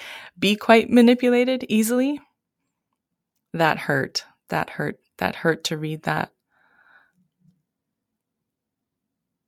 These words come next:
But in a way, it was, it was very revealing,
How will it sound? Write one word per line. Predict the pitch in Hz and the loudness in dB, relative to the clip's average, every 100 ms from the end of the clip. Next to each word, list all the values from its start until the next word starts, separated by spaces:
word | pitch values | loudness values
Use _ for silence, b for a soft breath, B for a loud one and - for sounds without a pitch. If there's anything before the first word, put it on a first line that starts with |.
| _ _ _ _ _ - 214 | _ _ _ _ _ -20 -4
But | 196 185 | 0 2
in | 196 | 2
a | 208 | 4
way, | 214 220 220 | 4 4 2
it | 190 | 0
was, | 190 185 - | -2 -2 -6
it | 190 | -6
was | 175 180 170 | -4 -4 -6
very | 196 180 202 | -4 -2 0
revealing, | 226 247 247 220 156 160 | 2 0 0 0 -2 -6